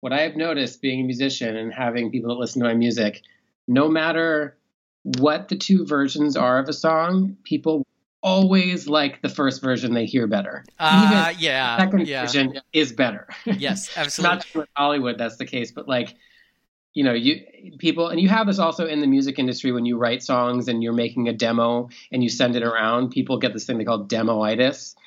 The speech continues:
Speaker 1: And you hear the demo of it, and then you hear, like, the, a fully produced one, and people are like, "Well, I kinda like the demo better."
Speaker 2: <laughs>
Speaker 1: 'Cause it's just what you heard first.
Speaker 2: <laughs> Right.
Speaker 1: I'm not like that. I constantly like what's newest. Like, if I make music,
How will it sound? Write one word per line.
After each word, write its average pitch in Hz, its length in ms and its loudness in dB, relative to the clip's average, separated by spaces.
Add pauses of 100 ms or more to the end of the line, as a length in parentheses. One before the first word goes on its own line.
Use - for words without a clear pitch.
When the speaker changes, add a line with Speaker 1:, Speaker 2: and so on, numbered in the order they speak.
(300)
Speaker 1:
And 123 200 0
you 123 220 2
hear 147 220 2
the 147 80 0
demo 127 340 2
of 113 180 -2
it, 113 200 -2
and 120 180 0
then 117 400 0
you 123 140 -2
hear, 123 400 0
like, 110 220 -4
the, 123 200 0
a 131 80 -2
fully 135 300 2
produced 131 480 2
one, 107 160 0
and 107 100 -2
people 151 160 -2
are 180 60 0
like, 196 100 -2
"Well, 277 240 2
I 269 80 0
kinda 254 260 2
like 220 200 0
the 196 40 0
demo 180 380 2
better." 160 400 0 (120)
Speaker 2:
<laughs> - 100 -20
Speaker 1:
'Cause 170 100 -6 (400)
it's 196 60 -10
just 214 240 2
what 226 100 -2
you 196 140 6
heard 185 260 0
first. 202 580 -4 (320)
Speaker 2:
<laughs> - 80 -8 (440)
Right. 147 320 -10
Speaker 1:
I'm 277 80 8
not 180 260 0
like 202 140 2
that. 127 280 -2
I 180 220 0
constantly 160 640 -6
like 135 400 -2 (560)
what's 135 280 -4
newest. 127 580 0
Like, 127 120 -2
if 135 120 -2
I 156 140 0
make 170 220 -2
music, 196 500 0